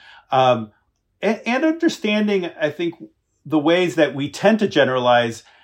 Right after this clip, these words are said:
uh, Mexican and Latino communities as foreign and outside rather than, uh, integral and and, and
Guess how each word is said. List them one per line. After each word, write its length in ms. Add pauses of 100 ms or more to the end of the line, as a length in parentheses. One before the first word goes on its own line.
(240)
uh, 380 (1800)
Mexican 520
and 140
Latino 340
communities 540
as 600 (100)
foreign 600
and 260
outside 680
rather 440
than, 580 (340)
uh, 260
integral 960
and 400 (460)
and, 340 (120)
and 360